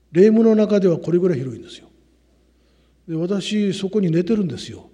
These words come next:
ナスビみたいにして。<laughs> ナスビが一個あるんですよ。結局、私が小さかったのね。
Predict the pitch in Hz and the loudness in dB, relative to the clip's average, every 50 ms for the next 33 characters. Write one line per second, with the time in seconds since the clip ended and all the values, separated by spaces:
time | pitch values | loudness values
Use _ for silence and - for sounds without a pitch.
0 | _ _ - 151 151 151 - - 180 185 165 139 123 - 120 101 - - - - | _ _ -6 -6 -4 -4 -2 -2 0 0 0 0 -2 -8 -10 -12 -12 -14 -16 -18
1 | - - _ _ _ _ _ _ _ _ _ _ _ - - _ - - _ _ | -18 -20 _ _ _ _ _ _ _ _ _ _ _ -20 -20 _ -20 -20 _ _
2 | - - _ _ _ _ _ _ _ _ _ - - 165 151 214 - - - 202 | -20 -20 _ _ _ _ _ _ _ _ _ -8 -4 -2 0 0 0 0 0 2
3 | - 185 190 170 160 - - 190 165 147 131 113 104 - - - - - _ _ | 2 4 4 4 4 4 0 0 0 0 -4 -8 -12 -16 -18 -20 -20 -20 _ _
4 | _ _ _ _ _ _ _ _ _ _ _ _ _ _ _ _ _ _ _ _ | _ _ _ _ _ _ _ _ _ _ _ _ _ _ _ _ _ _ _ _
5 | _ _ _ _ _ _ _ _ _ _ - 196 185 190 240 240 233 226 208 180 | _ _ _ _ _ _ _ _ _ _ -8 -8 -6 -2 -2 -2 0 2 2 2
6 | 160 160 165 180 180 - 220 220 214 214 - 202 185 214 196 202 196 - - 139 | 2 0 0 -2 -4 -4 -2 -2 -2 -2 -4 -6 -4 -4 -2 -4 -4 -6 -8 -12
7 | 104 95 107 139 170 180 | -12 -12 -16 -16 -16 -18